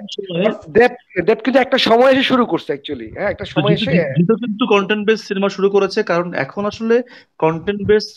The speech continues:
Speaker 1: সিনেমারই সময়, এখন আর ওই সময়টা নাই, মুম্বাইতেও নাই। যে কারণে কিন্তু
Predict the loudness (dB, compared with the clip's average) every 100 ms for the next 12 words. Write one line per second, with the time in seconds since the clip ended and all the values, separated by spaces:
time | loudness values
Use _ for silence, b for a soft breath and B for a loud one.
0 | -8 -4 -2 -2 -4 -10 -10 -8 -2 -2
1 | -2 -4 -2 -2 -2 B B B _ 0
2 | 0 0 -4 -2 -2 0 -2 -2 -8 _
3 | _ -6 -4 -2 -2 2 2 2 -2 -6
4 | -18 -10 0 0 2 -4 0 0